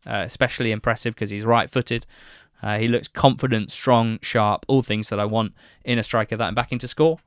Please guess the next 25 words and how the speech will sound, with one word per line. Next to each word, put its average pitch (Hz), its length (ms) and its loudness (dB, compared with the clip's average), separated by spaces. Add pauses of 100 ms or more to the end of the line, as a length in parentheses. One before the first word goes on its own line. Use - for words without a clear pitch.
Um, 120 640 -4
so - 140 -2
yeah, 208 200 4
I - 40 -2
don't 160 140 0
think 143 140 -2
this 135 120 -2
is - 40 -6
gonna 143 140 -2
be 127 100 2
an 127 80 2
easy 131 220 2
Barnsley 127 400 2
win 117 160 0
by 113 140 2
any 113 120 0
stretch, - 380 2
but 113 60 0
I 110 60 0
do 123 200 4
think 120 180 -2
the 101 80 -6
price 113 260 2
they 107 140 0
are 107 240 4